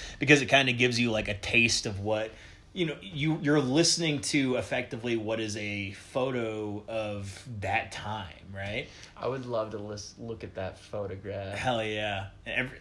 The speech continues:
Speaker 1: you know, every time I do, it makes me <laughs> laugh.
Speaker 2: Are you really laughing at the old music like that? Do you, do you look at the eighties and just laugh? Are you belittling my culture?
Speaker 1: Yeah, I'm always trying to figure out what's on Joey's head.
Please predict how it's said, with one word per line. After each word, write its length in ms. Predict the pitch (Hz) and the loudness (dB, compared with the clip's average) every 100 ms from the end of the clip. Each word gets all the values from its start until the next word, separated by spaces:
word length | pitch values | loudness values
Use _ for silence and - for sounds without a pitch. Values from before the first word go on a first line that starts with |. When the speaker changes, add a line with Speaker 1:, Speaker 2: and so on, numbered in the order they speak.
| - | -6
Speaker 1:
you 180 | 147 131 | 2 4
know, 160 | 127 | 4
every 280 | 127 120 139 | 6 4 4
time 280 | - 131 127 | 4 4 6
I 80 | 123 | 4
do, 220 | 120 117 | 2 2
it 120 | 110 | 2
makes 240 | 123 - 139 | 0 0 -2
me 100 | 117 | 0
<laughs> 40 | |
laugh. 520 | 185 156 - - - - | 2 0 0 -4 -6 -8
Speaker 2:
Are 140 | - 156 | -4 -2
you 160 | 131 | -2
really 300 | 135 123 127 | -2 -2 -2
laughing 480 | 117 101 101 - 135 | -4 -4 -6 -8 -10
at 100 | 127 | -8
the 80 | 113 | -8
old 320 | - 107 104 | -6 -8 -8
music 380 | 92 92 127 131 | -12 -10 -10 -8
like 240 | 147 143 | -10 -10
that? 260 | 175 185 175 156 127 | -12 -10 -12 -14 -12
Do 80 | 117 | -2
you, 480 | 120 120 123 123 - - | 4 6 4 0 -6 -8
do 80 | |
you 80 | 113 | -6
look 160 | 117 117 | -6 -6
at 80 | 120 | -8
the 120 | - | -8
eighties 380 | 107 107 117 120 | -8 -8 -10 -10
and 140 | 104 | -10
just 160 | 101 98 | -8 -8
laugh? 480 | 85 95 - - | -6 -6 -8 -10
Are 60 | 107 | -8
you 100 | 113 | -8
belittling 840 | 113 113 107 104 117 123 131 143 139 - - - | -6 -4 -4 -4 -4 -6 -8 -10 -14 -20 -20 -12
my 160 | 98 - | -8 -6
culture? 500 | - 95 - 180 185 | -6 -8 -6 -10 -8
Speaker 1:
Yeah, 400 | 135 113 92 101 - | -4 -2 -2 -6 -8
I'm 120 | 127 | -4
always 220 | 131 127 | 0 0
trying 200 | - 120 | 0 0
to 60 | 110 | -2
figure 240 | 113 107 | -2 -4
out 80 | 104 | -4
what's 160 | 107 113 | -6 -4
on 160 | 107 | 0
Joey's 320 | 104 104 101 104 | 0 -2 -4 -6
head. 280 | 110 104 | -6 -6